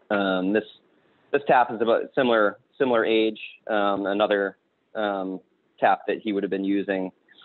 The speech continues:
um, and actually we used, uh, up until a couple years ago. Again, seven sixteenths hole. Um,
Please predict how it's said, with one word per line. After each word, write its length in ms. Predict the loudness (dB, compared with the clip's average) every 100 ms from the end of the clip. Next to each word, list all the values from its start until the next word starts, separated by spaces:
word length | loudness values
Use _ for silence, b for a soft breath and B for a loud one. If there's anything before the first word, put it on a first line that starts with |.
| b _ -2
um, 340 | 0 0 -2
and 120 | 0
actually 280 | 0 0 0
we 100 | 2
used, 380 | 4 2 0 -4 _ -6
uh, 40 | 0
up 460 | 4 4 4 2
until 200 | 0 0
a 60 | 0
couple 220 | 0 0
years 240 | 2 2 0
ago. 320 | 0 0 -2 _ _ _ _ _ _ _ _ _ _ _
Again, 320 | 0 2 0 0
seven 220 | -2 0
sixteenths 420 | -4 -4 -4 -6
hole. 440 | -2 2 2 2 -2 _ _ _ -6
Um, 460 | -2 -2 -4 -6